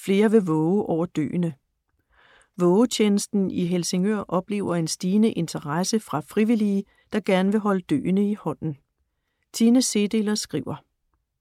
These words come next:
"Efter en stor kampagne er interessen for at blive våger steget markant i Helsingør. Vi oplever stor opmærksomhed. Vi har talt med syv interesserede, hvoraf fem har meldt sig som frivillige.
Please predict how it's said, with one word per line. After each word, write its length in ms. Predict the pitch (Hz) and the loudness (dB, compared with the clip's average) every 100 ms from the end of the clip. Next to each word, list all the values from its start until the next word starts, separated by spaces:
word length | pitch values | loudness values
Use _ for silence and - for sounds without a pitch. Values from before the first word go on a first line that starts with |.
| _ _ _ _ - - - - | _ _ _ _ -20 -20 -20 -2
"Efter 300 | 175 156 170 | 0 2 0
en 80 | 160 | 0
stor 240 | - 190 | 0 -2
kampagne 840 | - 196 185 196 180 190 226 - | 0 -2 -2 0 0 2 2 2
er 140 | 190 180 | -2 -2
interessen 680 | 190 185 185 165 180 220 214 | -2 -4 -4 -2 -2 0 0
for 180 | 196 185 | 0 -4
at 80 | |
blive 260 | 185 175 156 | -2 -4 0
våger 380 | 156 160 202 226 - _ | 0 2 2 0 -4 _
steget 420 | - - 180 208 214 | -4 0 2 4 4
markant 460 | 208 - 220 - | 2 -2 -6 -2
i 40 | 220 | -2
Helsingør. 640 | 185 160 160 165 220 208 _ _ _ _ _ _ _ _ | -2 -2 -2 0 -2 -4 _ _ _ _ _ _ _ _
Vi 140 | 214 | 0
oplever 440 | - 185 202 185 185 | 2 2 2 0 -2
stor 300 | - 226 - | 0 0 2
opmærksomhed. 760 | - 196 170 - 175 165 151 - _ _ _ _ | -2 -2 -2 -4 -6 -4 -6 -10 _ _ _ _
Vi 80 | 202 | 2
har 80 | 185 | 2
talt 320 | 226 208 - | 2 0 0
med 100 | 190 | -2
syv 280 | - 233 - | 0 -2 0
interesserede, 760 | 214 202 202 208 - 202 202 - | -2 -2 -4 -4 -4 -4 -4 -4
hvoraf 360 | 175 180 - 190 | 0 0 0 -4
fem 300 | - 208 196 | -2 -2 0
har 100 | 226 | 0
meldt 300 | 180 170 - | 0 -2 -4
sig 160 | 185 | -4
som 200 | - 156 | -4 -6
frivillige. 560 | - 196 220 214 196 | -2 0 2 2 0